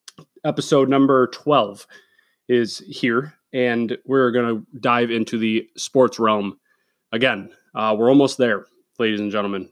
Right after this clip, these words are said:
We are almost there. Uh, leagues, uh, across all four major sports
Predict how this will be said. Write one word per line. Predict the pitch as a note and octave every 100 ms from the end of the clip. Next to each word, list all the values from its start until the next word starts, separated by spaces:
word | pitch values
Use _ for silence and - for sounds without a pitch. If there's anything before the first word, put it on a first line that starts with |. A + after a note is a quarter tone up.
| _
We | G#2+ G#2
are | G#2
almost | B2+ C3 C3 A#2+ - - _ _ _ _ _
there. | G#2+ A2+ G2 - _ _ _ -
Uh, | A2 G#2+
leagues, | G#2 A#2 C3+ C3+ B2+ A#2+ - - _ _ _ -
uh, | A#2+ A2 - - -
across | B2+ - D3 C#3 B2+ - - _ _ _ _
all | - C#3+
four | C3+ C3 B2
major | B2 A2+ A2
sports | - D3 D3+ D3 -